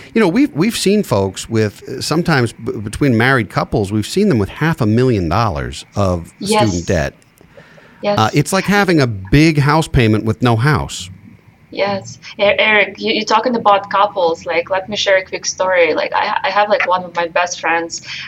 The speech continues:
Speaker 2: Uh, we actually, like, you know, we both came from Russia and we both, like, have very successful, you know, careers. But she decided to become a doctor and went to U S C to get her dental degree. And so she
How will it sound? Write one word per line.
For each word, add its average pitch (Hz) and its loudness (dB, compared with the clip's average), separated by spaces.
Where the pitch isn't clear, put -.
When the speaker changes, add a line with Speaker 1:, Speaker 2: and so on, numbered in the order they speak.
Speaker 2:
Uh, 160 2
we 175 -4
actually, 180 0
like, 156 2
you - -12
know, 156 -2
we 175 -8
both 190 0
came 170 -2
from 160 -10
Russia 156 -6
and 156 -2
we 170 -6
both, 170 0
like, 160 -6
have 165 -4
very 165 0
successful, 165 -4
you 180 -10
know, 156 -4
careers. 226 0
But 165 0
she 285 2
decided 196 -2
to - -10
become 170 -6
a 165 -4
doctor 156 -4
and 160 -6
went 190 -4
to 190 -8
U 175 -4
S 170 -2
C 240 -8
to 170 -10
get 185 -4
her - -14
dental 214 -2
degree. - -8
And - -8
so - -8
she 285 0